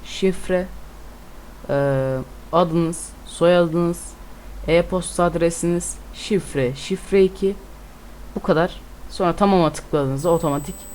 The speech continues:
size de bu ekran geliyor. Ya zaten o ekranı da yaparsınız diyeyim ben size. C S altı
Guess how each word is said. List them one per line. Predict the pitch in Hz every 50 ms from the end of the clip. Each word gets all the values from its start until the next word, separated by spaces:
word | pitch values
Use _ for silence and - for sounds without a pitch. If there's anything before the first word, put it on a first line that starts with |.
| - - - - - - - -
size | - - 170 165 151
de | 185 175 160
bu | 170 175
ekran | 170 156 - - - 139 131 131 127 127
geliyor. | 131 131 127 127 151 175 185 - - - - - - - - - - - -
Ya | 156 165 165 151
zaten | 147 175 175 165 - - 180 175 120 - - - - -
o | 180 185
ekranı | 170 165 170 - 151 151 147 151 165
da | 190 196
yaparsınız | 190 180 165 - - 185 180 175 175 - 151 147 135 139 - - - - - - - - - - - - - - - - - - - - - - - - - - - 135 131
diyeyim | 143 151 175 180 - - - - - 135
ben | 131 117 - -
size. | - - 175 190 180 - - - - - - - - - - - - - - - - - - - - - - - - - - - - - - - - - - - 151 131 123
C | - - 151 147 147
S | 147 - 196
altı | 185 185 185 185 185 - 214 214 214